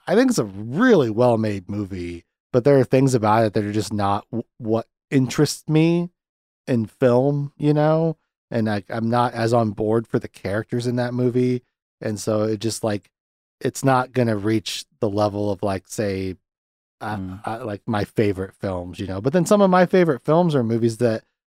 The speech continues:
Speaker 1: get middling reviews. Like, I'm always surprised when I, like, I pull up Seven Psychopaths and it's got, like, okay reviews. And I'm like, "Ah, I love this movie so
Speaker 2: <laughs>
Speaker 1: much, though." Uh,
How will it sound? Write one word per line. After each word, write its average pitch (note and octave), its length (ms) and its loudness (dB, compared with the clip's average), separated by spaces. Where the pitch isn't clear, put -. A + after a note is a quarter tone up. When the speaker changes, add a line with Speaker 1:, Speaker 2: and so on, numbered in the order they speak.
Speaker 1:
get C#3 180 4
middling A#2+ 440 2
reviews. G#2+ 480 0
Like, G#2+ 100 -4
I'm C#3 220 0
always B2 320 2
surprised A2+ 420 0
when G#2 100 -4
I, F#2+ 40 -6
like, F#2 160 -8
I G#2+ 80 -6
pull A2+ 240 -2
up G2+ 100 -6
Seven G#2 280 -2
Psychopaths G2 680 -6
and G2+ 80 -8
it's F#2 160 -12
got, G2+ 200 -8
like, G2 160 -8
okay A2 560 0
reviews. F#2 460 -6
And F#2+ 80 -10
I'm F2+ 60 -8
like, F#2+ 200 -10
"Ah, - 360 -12
I B2+ 80 -2
love C3 300 2
this B2+ 200 -2
movie G2 220 -6
so C3 260 -2
Speaker 2:
<laughs> A2 60 -2
Speaker 1:
much, A#2 260 -2
though." G2+ 400 -4
Uh, F#2+ 420 -4